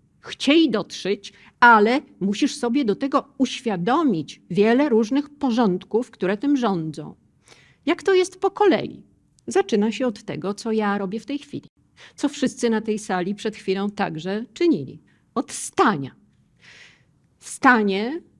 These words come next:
może być tak, jak czynię to w tej chwili, albo jak czynię to w tej chwili, wycofane, bezradne, przestraszone.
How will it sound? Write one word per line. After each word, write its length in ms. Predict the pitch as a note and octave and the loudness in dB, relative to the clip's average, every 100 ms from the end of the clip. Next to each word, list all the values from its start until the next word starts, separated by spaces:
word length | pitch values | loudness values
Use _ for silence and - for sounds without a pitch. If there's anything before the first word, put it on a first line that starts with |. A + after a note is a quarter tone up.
| - | -2
może 380 | A#3 G#3+ A3 | 2 2 2
być 600 | F#3+ G3+ F#3+ - - - _ _ _ _ _ _ _ _ _ | 2 0 0 -6 -14 -16 _ _ _ _ _ _ _ _ _
tak, 180 | G#3 G3+ | -10 -4
jak 180 | G#3 G3+ | -6 -4
czynię 340 | - G3+ G3 | -2 0 -2
to 100 | F3 | -6
w 80 | - | -8
tej 220 | F#3+ F3+ | -4 -4
chwili, 420 | F#3 - A3+ B3+ - _ _ _ _ _ _ _ _ | -4 -6 -6 -6 -10 _ _ _ _ _ _ _ _
albo 260 | G#3+ G#3+ A3+ | -4 -2 0
jak 240 | A3 G#3 | -2 -4
czynię 320 | - G#3 G#3 | -2 0 0
to 300 | G3+ F#3+ F3 F#3 | -2 -4 -6 -8
w 140 | - | -10
tej 300 | - F3+ F#3+ | -4 -2 -2
chwili, 460 | - - A3 B3 D4 _ _ _ _ _ _ - | -6 -8 -4 -4 -6 _ _ _ _ _ _ -8
wycofane, 840 | F3 G#3+ G#3+ G#3 F#3 F3+ G3 B3 - _ _ _ _ _ | -4 -2 -4 -2 -2 -2 -2 -4 -8 _ _ _ _ _
bezradne, 840 | F#3 G#3+ G3+ F#3+ E3+ E3 G3+ A3 A3+ _ _ _ _ | -6 -4 -2 0 -2 -2 -4 -4 -6 _ _ _ _
przestraszone. 840 | - G3+ - G3+ - F3 F3 G3 | -8 -6 -4 -6 -4 -4 -4 -6